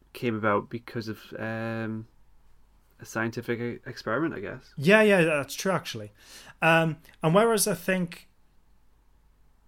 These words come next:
Speaker 2: the Eternal Battle was taking much more of a pacifist, to s-, I mean, I'm being simplistic, but I think it was taking more of a p-, pacifist,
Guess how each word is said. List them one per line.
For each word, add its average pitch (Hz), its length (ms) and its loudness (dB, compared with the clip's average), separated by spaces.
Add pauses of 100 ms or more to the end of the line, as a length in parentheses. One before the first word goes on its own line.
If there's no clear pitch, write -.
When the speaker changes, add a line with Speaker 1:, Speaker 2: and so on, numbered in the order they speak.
(280)
Speaker 2:
the 160 120 2
Eternal 165 360 2
Battle 143 380 -2
was 131 160 -2
taking 135 380 -6
much 139 240 -4
more 135 300 -4
of 127 240 -10
a 120 300 -4 (3250)
pacifist, - 1200 -4 (1400)
to - 100 -8
s-, - 120 -8 (140)
I 156 180 -2
mean, 160 160 4
I'm 151 80 2
being 151 200 6
simplistic, 127 680 -4
but 127 120 -6
I 131 60 -8
think 139 200 -6
it 135 40 -4
was 127 120 -6
taking 127 240 -6
more 123 180 -2
of 117 80 -10
a 117 40 -10
p-, - 60 -20 (840)
pacifist, - 800 -6